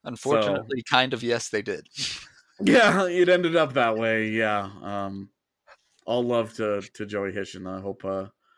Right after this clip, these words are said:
Speaker 1: Oh yeah, of course.
Speaker 2: I hope it all, uh, I hope, ho-, I hope he's happy wherever he is and whatever
Speaker 1: It's
Speaker 2: he's doing. I hope he's made an awesome life.
Speaker 1: I think he's working with, like, a hockey tech kind of place. I don't know the actual name of this,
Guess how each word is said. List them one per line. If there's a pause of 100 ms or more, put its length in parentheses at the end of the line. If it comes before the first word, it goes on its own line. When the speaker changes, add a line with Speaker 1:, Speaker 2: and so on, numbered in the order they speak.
(120)
Speaker 1:
Oh
yeah, (100)
of
course. (1500)
Speaker 2:
I
hope
it
all,
uh,
I
hope, (120)
ho-,
I
hope
he's
happy
wherever
he
is
and
whatever
Speaker 1:
It's
Speaker 2:
he's
doing.
I
hope
he's
made
an
awesome
life. (100)
Speaker 1:
I
think
he's
working
with,
like,
a (440)
hockey
tech
kind
of
place.
I
don't
know
the
actual
name
of
this,